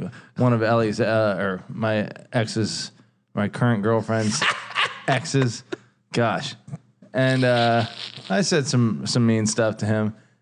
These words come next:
Speaker 1: and he called me a chicken nugget eater. And I, I
Speaker 2: What
Speaker 1: wasn't
Speaker 2: the
Speaker 1: sure if
Speaker 2: fuck
Speaker 1: I
Speaker 2: is
Speaker 1: should
Speaker 2: that
Speaker 1: take
Speaker 2: supposed to
Speaker 1: offense to
Speaker 2: mean?
Speaker 1: it or not. But
Speaker 2: Is that, is saying, like, 'cause black people like chicken? Is that what they're going down?
Speaker 1: I don't know if you know. I think he just called me, like, fat American, like,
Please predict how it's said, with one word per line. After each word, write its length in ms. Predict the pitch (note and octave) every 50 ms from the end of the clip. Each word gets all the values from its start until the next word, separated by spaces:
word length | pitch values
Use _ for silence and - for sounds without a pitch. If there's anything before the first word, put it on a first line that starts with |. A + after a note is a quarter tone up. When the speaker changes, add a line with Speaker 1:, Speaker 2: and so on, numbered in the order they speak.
| _ _ -
Speaker 1:
and 100 | - B2
he 60 | B2+ A#2+
called 260 | - D3 C#3 C3+ C3+
me 80 | C3
a 60 | C3 A#2+
chicken 340 | A2+ - D#3+ C#3 D3+ D3
nugget 280 | D3+ E3+ F3+ D3 A2+ G2+
eater. 220 | F#2 G2 F#2+ F2+
And 200 | F2 - - A#2+
I, 200 | C3 B2 A2+ C3+
I 40 | C#3
Speaker 2:
What 100 | C#3+ E3
Speaker 1:
wasn't 200 | F#3 F3 - D#3+
Speaker 2:
the 40 | D3
Speaker 1:
sure 120 | - F3+ F3
if 60 | D3+
Speaker 2:
fuck 60 | D#3+ E3
Speaker 1:
I 20 |
Speaker 2:
is 80 | D#3+ C3
Speaker 1:
should 100 | A#2 -
Speaker 2:
that 60 | -
Speaker 1:
take 160 | - D3+ D#3 D3
Speaker 2:
supposed 180 | - C#3 A#2+ A#2
to 60 | -
Speaker 1:
offense 240 | - - D#3 D3+ C4
to 60 | B3
Speaker 2:
mean? 180 | G3 - G2 -
Speaker 1:
it 20 |
or 80 | G2 G#2+
not. 340 | A2 G#2 F#2+ F2+ - - - _ _ _ _ _ _ -
But 260 | G2+ A2 G#2+ G#2 F#2+ - - - _ _ _ -
Speaker 2:
Is 80 | D#3 C#3
that, 200 | E3 G3 G3+ -
is 140 | - E3+ -
saying, 220 | - F#3 F3+ F#3
like, 180 | F3 E3 D3+ C#3+
'cause 120 | - D3
black 240 | C#3 C#3+ C3+ D3+ D#3
people 140 | - G3 F#3
like 120 | E3+ D#3+ -
chicken? 260 | - F#3+ - C#4 C4
Is 80 | F#3
that 140 | D#3 E3+ F3
what 100 | - F#3+
they're 160 | G3+ G#3 G3
going 260 | F#3 F#3 F#3+ G3 A3 A#3+
down? 180 | C4+ D4 D4 C4
Speaker 1:
I 120 | D3 D#3 F#3
don't 120 | A3 A3+
know 100 | G#3+ A3
if 100 | G#3+ G3
you 80 | G3 G3
know. 100 | G3 G3+
I 120 | F3+ C#3+ C#3
think 160 | C#3 E3 D#3
he 100 | D#3+ D#3
just 180 | C#3+ D3 C3+
called 180 | - D#3+ D#3 D3+
me, 40 | C#3+
like, 140 | C3 B2 G#2+
fat 380 | - - - C#3 C3+ C#3 C3+ A#2
American, 600 | A#2+ B2+ B2 B2 B2 B2 B2+ A#2+ - B2+ A2+ A2+
like, 220 | A2+ A2 G#2+ G#2+